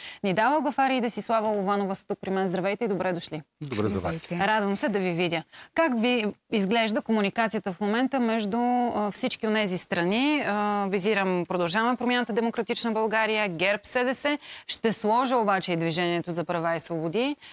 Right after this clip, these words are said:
Speaker 1: А по отношение на, а, бъдещата ротация, вече се говори за,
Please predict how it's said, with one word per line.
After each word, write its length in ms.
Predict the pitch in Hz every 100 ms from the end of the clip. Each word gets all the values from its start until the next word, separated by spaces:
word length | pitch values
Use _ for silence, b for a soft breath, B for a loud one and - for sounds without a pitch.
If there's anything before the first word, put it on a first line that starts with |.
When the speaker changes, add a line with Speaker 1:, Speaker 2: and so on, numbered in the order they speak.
| B
Speaker 1:
А 140 | - 220
по 140 | 220
отношение 460 | 214 208 - 233 214 214
на, 600 | 208 214 214 214 214 208
а, 340 | 196 196 190
бъдещата 560 | 180 202 202 - 185 180
ротация, 760 | 165 - 208 - 247 269 269 233
вече 280 | 190 202 -
се 120 | 185
говори 500 | 160 165 214 233 226
за, 540 | 180 202 208 208 202